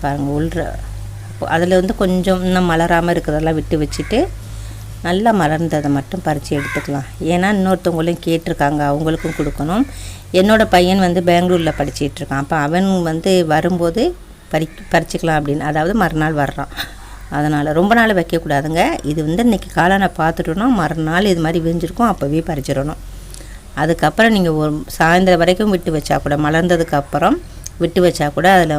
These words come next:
வந்து கெட்டு போயிடும். அது வந்து சமையலுக்கு பயன்படுத்த முடியாது. நல்லா வந்து நீங்க ஒரு கவர்ல கட்டிட்டு ஃப்ரிட்ஜில் வச்சிட்டிங்கன்னா ஒரு ரெண்டு நாளைக்கு வச்சு பயன்படுத்தலாம், அவ்வளோதான். அதுக்கப்புறம் ரொம்ப நாள்லாம் வச்சு பயன்படுத்தக்கூடாது.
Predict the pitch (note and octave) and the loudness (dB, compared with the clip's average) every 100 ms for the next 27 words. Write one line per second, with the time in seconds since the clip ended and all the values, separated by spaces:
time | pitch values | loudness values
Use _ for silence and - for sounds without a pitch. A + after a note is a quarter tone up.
0 | C#3+ D3+ E3 F#3 - D3+ E3 D3 E3 A#3 | 0 0 0 -2 -2 -2 -2 -2 0 2
1 | F3+ C#3+ D#3 F3 - - C#3+ D#3+ E3 D#3+ | 2 0 0 0 -4 0 2 4 2 -2
2 | F#3 D3+ D#3+ C#3 C#3+ - F#3+ D#3+ D3 D3+ | -4 -2 -2 -6 -6 -4 -2 -2 -2 -2
3 | C#3 - - - - - - - - - | -2 -6 -14 -18 -18 -18 -18 -18 -18 -18
4 | - - - - - - - E3+ G#3+ B3 | -18 -16 -18 -18 -18 -18 -2 2 6 6
5 | A3+ G#3 A3+ F#3+ E3+ E3 E3 D#3+ D#3 - | 6 4 2 2 4 2 2 -2 -4 2
6 | E3+ G3+ A3+ G#3+ E3 D#3+ E3+ G3 G#3 - | 4 4 2 0 -2 -4 -2 -2 -2 -2
7 | F#3 F#3+ G3 E3 D#3+ D3+ D3+ E3+ C4 - | 0 2 2 2 -2 -2 -2 2 2 2
8 | D3 F3+ G3+ F3 D#3 D#3+ A#3 F4 D4+ - | 2 2 2 2 0 -2 -2 0 -2 -2
9 | F#3 E3+ D#3 C#3+ C3+ - C3+ - C#3+ D#3+ | 0 0 0 -2 -6 -4 -4 -4 -4 -4
10 | D#3+ E3 D4+ - - - - - - - | -4 -4 -6 -8 -14 -14 -14 -14 -12 -14
11 | - - F3 F3 G3+ A3+ F#3+ E3 D#3+ D#3+ | -6 -2 0 0 2 2 2 0 0 0
12 | F3+ F#3 E3 F3+ E3 D#3+ D#3+ D#3+ - D#3 | 0 0 0 -2 0 0 -2 -2 -4 -4
13 | D3 D#3 F#3+ | -2 0 0